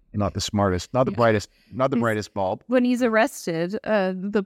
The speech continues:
Speaker 2: p-, <laughs> body cam video, it shows him saying to the police, "Not my fault the truck don't surf."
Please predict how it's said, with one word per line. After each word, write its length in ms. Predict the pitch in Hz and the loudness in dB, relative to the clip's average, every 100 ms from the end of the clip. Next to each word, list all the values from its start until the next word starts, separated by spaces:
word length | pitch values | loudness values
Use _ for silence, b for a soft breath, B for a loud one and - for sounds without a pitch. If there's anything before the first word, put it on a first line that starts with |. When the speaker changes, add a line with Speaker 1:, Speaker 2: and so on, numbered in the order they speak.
| - | -4
Speaker 2:
p-, 460 | 254 262 - - 240 | -4 -4 -4 -4 -2
<laughs> 220 | 208 - | -2 -2
body 260 | - 262 240 | 2 2 2
cam 360 | 262 214 196 185 | 0 0 0 -2
video, 500 | 175 175 170 170 185 B B 339 | -2 0 0 -2 -8 B B -4
it 400 | 277 - 214 - | -2 -2 -4 -6
shows 380 | - 226 202 233 | -2 2 2 2
him 200 | 247 202 | 0 0
saying 320 | 214 196 196 | -2 0 0
to 60 | 185 | -2
the 60 | 190 | 0
police, 360 | 196 185 - - _ | 2 0 -4 -18 _
"Not 220 | 147 180 | 0 2
my 220 | 196 226 | 4 2
fault 340 | 285 220 190 - | 0 -2 -2 -4
the 80 | 175 | -4
truck 240 | - 170 _ | -2 -2 _
don't 240 | 170 165 | -2 -2
surf." 480 | - 180 208 - | -2 0 0 -4